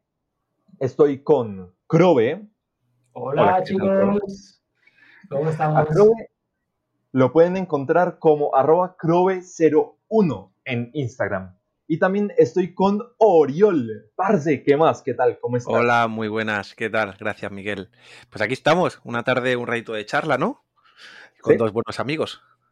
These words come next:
Speaker 1: Eh,
Speaker 2: Eso es.
Speaker 1: a Oriol lo pueden encontrar como Oriol barra baja D barra baja gamer en, en Instagram. Eh, los tres hacemos directos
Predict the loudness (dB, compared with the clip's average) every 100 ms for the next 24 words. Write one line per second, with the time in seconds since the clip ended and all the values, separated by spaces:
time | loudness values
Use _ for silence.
0 | _ _ _ _ _ _ -2 2 2 0
1 | -4 0 4 4 2 0 0 2 2 0
2 | -4 -2 2 2 0 -2 -2 2 2 6
3 | 4 4 0 0 2 2 2 0 -2 -4
4 | -2 0 0 -2 -6 _ 0 4 4 2
5 | -6 -4 -2 -2 -4 -8 -10 _ _ _
6 | _ _ _ -2 0 0 -2 -6 -8 -4
7 | -2 -2 -2 -2 -4 -10 _ _ _ _
8 | 2 4 4 0 0 2 2 2 -4 0
9 | 0 0 -2 -2 0 0 -2 -10